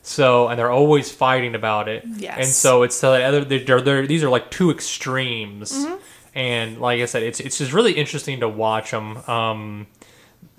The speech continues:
Speaker 1: kind of just, 'cause you don't see a lot of 'em except at the very beginning. Or you don't see a lot of the mystics except at the very beginning and at the very end.
Speaker 2: Yeah.
Speaker 1: And sporadic-, sporadically
Speaker 2: Like,
Speaker 1: through.
Speaker 2: but when the, it's just going through the movie, they're literally just walking in line.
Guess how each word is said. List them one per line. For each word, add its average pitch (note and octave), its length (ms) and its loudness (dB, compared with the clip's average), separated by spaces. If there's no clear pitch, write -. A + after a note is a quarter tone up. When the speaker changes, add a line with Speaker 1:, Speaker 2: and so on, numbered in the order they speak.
Speaker 1:
kind C#3+ 200 2
of A#2 220 0
just, B2 260 -4
'cause D#3 180 2
you F#3+ 40 0
don't A#3+ 200 2
see - 240 0
a D3+ 60 4
lot C3+ 180 8
of C3 140 4
'em B2 240 0
except C3 320 -2
at A#2 60 -6
the A#2 60 -6
very B2 220 2
beginning. B2 720 -4
Or D#3 60 0
you F3+ 60 4
don't G3 80 -2
see F3+ 80 -2
a D#3 60 0
lot C3 140 6
of B2 40 -4
the A#2+ 60 -2
mystics C3+ 400 -4
except C3+ 300 -4
at A#2+ 60 -6
the A#2 60 -10
very A#2+ 200 0
beginning A#2 680 -4
and A#2+ 140 -4
at A#2 120 -2
the A2 60 -8
very A2+ 320 -4
end. A2 380 -6
Speaker 2:
Yeah. G2 420 -8
Speaker 1:
And C3 120 -8
sporadic-, B2+ 560 2
sporadically B2 580 -2
Speaker 2:
Like, A3+ 160 2
Speaker 1:
through. A2 280 -8
Speaker 2:
but C#4 220 2
when B3 240 -2
the, A3 140 -4
it's G#3+ 240 -4
just - 240 -4
going G#3 200 -4
through G3 100 -10
the F#3+ 60 -8
movie, G3+ 260 -6
they're F#3 220 -6
literally F#3+ 360 -6
just F3+ 220 -12
walking F3+ 400 -6
in E3+ 200 -16
line. F3 460 -10